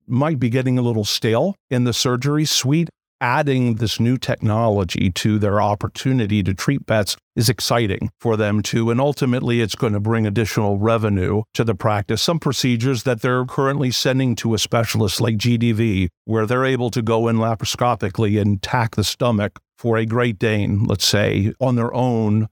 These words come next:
versus sending it down the road to a specialty practice. And we're always trying to look at bringing technology, better medicine, and ultimately revenue back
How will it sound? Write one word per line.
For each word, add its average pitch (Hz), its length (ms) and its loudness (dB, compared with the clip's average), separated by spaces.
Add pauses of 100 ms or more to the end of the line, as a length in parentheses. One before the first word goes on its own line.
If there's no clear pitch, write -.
versus 110 540 0
sending 110 400 2
it 107 140 -4
down 107 280 2
the 104 100 2
road 101 360 0
to 107 120 0
a 98 60 -2
specialty 98 560 0
practice. 101 560 -2
And 104 220 0 (160)
we're 113 160 0
always 120 360 0
trying 110 320 0
to 110 60 2
look 107 260 0
at 110 120 0 (240)
bringing 113 600 0
technology, 131 800 0
better 110 320 0
medicine, 107 560 2
and 101 140 2
ultimately 104 580 0
revenue 101 500 2
back 92 440 0